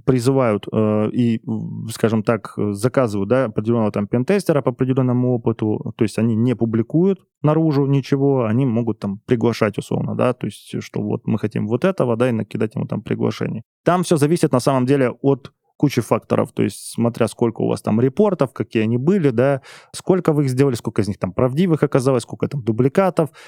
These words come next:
как вы ведете свою профессиональную деятельность, какие компании вы уже тестировали, они там с подтвержденными уязвимостями. Там очень много критериев, у нас там их будет еще больше, на которые можно будет оттолкнуться и понять, что он подойдет этот человек или нет.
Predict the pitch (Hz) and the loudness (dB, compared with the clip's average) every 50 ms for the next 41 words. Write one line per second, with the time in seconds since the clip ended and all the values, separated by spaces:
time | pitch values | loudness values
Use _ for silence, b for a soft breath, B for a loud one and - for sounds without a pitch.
0 | B B B _ - 180 185 175 - 156 151 143 147 143 151 139 139 - 143 131 | B B B _ 0 0 0 2 2 0 2 2 2 2 2 0 2 0 2 2
1 | 131 131 120 - - 139 135 131 131 131 120 127 123 110 120 113 - - - 131 | 2 0 0 0 0 2 2 2 2 2 2 2 2 2 2 0 2 2 0 0
2 | - 165 165 151 - 151 143 127 147 139 135 131 123 120 127 127 117 123 120 - | 2 0 0 2 2 0 0 0 0 0 2 2 2 2 2 4 2 2 2 0
3 | 117 - - - 131 120 120 113 117 113 113 113 117 113 107 - 104 95 - - | -4 -4 0 0 2 2 4 2 2 2 2 0 0 -2 -2 -2 -4 -6 -6 -10
4 | - - - - - 123 113 113 117 113 113 113 113 107 113 113 110 104 - 117 | -8 -6 -6 -2 0 0 0 2 2 2 2 2 2 2 2 0 0 -2 -2 -2
5 | 107 101 - 160 156 135 135 - - 139 139 131 113 113 - 123 127 - 185 202 | -2 0 0 0 2 0 0 0 0 0 0 0 -2 -2 0 -2 0 2 2 0
6 | 170 123 104 - 110 120 135 131 - - 107 98 95 107 - 127 123 104 110 117 | 0 -2 -2 -2 0 0 0 0 -2 -4 -4 -6 -6 -4 -2 -2 -2 0 0 0
7 | - - 120 127 - - 117 95 98 104 107 - - - _ _ 117 - - 101 | 0 0 -2 0 2 2 0 2 0 -2 -2 -2 -6 -14 _ _ -6 -4 -4 -2
8 | - 107 104 107 107 98 107 104 101 101 104 104 - 101 - - 104 - - 156 | 0 0 0 0 0 -2 -2 -4 -2 -2 -2 -2 -2 -4 -2 -4 -4 -2 -2 -2
9 | 151 - - 113 107 107 101 - - 107 113 107 - - - - 139 117 117 - | -2 -2 -4 -4 -4 -4 -4 -4 -2 0 0 -2 -2 -6 -8 -8 -6 -4 -6 -4
10 | - - 113 - 104 107 110 123 - 110 - - - - 113 110 110 110 110 - | -4 -6 -4 -2 0 0 0 0 0 -2 -6 -6 -4 -2 -2 -2 0 -2 -4 -4
11 | - - - 117 117 113 - | -4 -2 -2 -2 -2 -4 -6